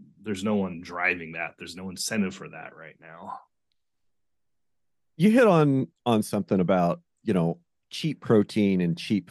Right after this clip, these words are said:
Speaker 2: food. And, and I've been thinking, thinking a lot the last month about the economics of food production and labor versus inflation and land acquisition cost and,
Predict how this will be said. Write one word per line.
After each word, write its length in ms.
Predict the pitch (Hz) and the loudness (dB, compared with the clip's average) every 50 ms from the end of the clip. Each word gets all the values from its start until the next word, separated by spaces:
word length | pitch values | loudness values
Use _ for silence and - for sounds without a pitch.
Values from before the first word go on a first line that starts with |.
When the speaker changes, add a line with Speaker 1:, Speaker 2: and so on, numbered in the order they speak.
| _ _ | _ _
Speaker 2:
food. 420 | - 127 117 101 90 87 85 82 - _ _ _ _ _ _ _ _ _ | 2 4 4 6 4 4 2 0 -4 _ _ _ _ _ _ _ _ _
And, 540 | - 104 101 95 95 92 90 90 87 87 85 - _ _ _ _ _ _ _ _ _ _ _ _ _ _ _ _ _ _ _ _ _ _ _ - | -4 -2 -2 0 0 0 0 0 -2 -2 -4 -8 _ _ _ _ _ _ _ _ _ _ _ _ _ _ _ _ _ _ _ _ _ _ _ 0
and 120 | 135 139 | 2 4
I've 60 | 131 | 4
been 120 | 113 117 104 | 4 2 2
thinking, 540 | - 131 120 - 110 101 95 90 87 85 - _ _ _ _ _ - - - - - - _ - - | 2 2 0 2 2 2 2 2 0 -4 -6 _ _ _ _ _ -18 -16 -16 -16 -16 -18 _ -4 -2
thinking 200 | 185 170 165 135 | -2 0 2 2
a 60 | 113 | 2
lot 340 | 95 101 98 92 85 85 - | 4 4 4 4 2 0 0
the 60 | 92 | 0
last 400 | 85 85 80 76 73 - _ - | 0 0 0 0 -2 -4 _ -2
month 300 | 92 90 85 82 85 - | 0 0 0 0 0 -2
about 440 | 90 80 87 85 82 80 80 80 - _ _ _ _ _ _ _ _ _ _ _ - | -2 0 0 2 2 0 0 -2 -6 _ _ _ _ _ _ _ _ _ _ _ -8
the 180 | 107 - - - | -8 -6 -4 -2
economics 640 | 127 123 - 127 117 113 113 110 107 101 - - | -2 -2 0 0 2 4 4 4 2 2 0 -4
of 140 | - 95 82 | -8 -8 -6
food 280 | - - 104 101 90 82 | 0 2 4 4 2 2
production 920 | - 98 92 98 98 - - - - - 98 90 87 85 85 85 82 - - - | 0 0 2 2 2 0 -2 -10 -8 -4 -2 0 0 2 2 0 -2 -4 -4 -2
and 180 | 95 92 87 | 0 2 2
labor 420 | 90 92 95 98 95 82 95 92 87 | 4 4 4 4 4 4 2 0 0
versus 720 | 78 90 90 90 87 - - 90 85 80 80 82 - - _ _ - | 0 0 -2 -2 -2 -4 -2 -2 0 0 -2 -4 -6 -14 _ _ -4
inflation 920 | 98 90 85 85 - 113 110 104 101 98 - - 101 92 90 90 85 82 | -2 -2 -2 -2 0 2 2 2 2 0 0 0 0 2 2 2 0 0
and 100 | 80 85 | -2 -2
land 280 | 95 95 95 90 87 | 0 0 0 2 2
acquisition 720 | 87 87 85 85 - 90 78 87 90 82 - - 87 85 82 | 0 0 0 -2 -2 -4 -4 -4 -6 -6 -4 -2 -2 -2 -2
cost 720 | - 90 87 78 76 78 76 76 78 73 - - - - | -2 0 0 0 0 0 0 -2 -2 -4 -6 -10 -8 -8
and, 300 | 76 69 65 67 65 - | -6 -6 -6 -6 -8 -8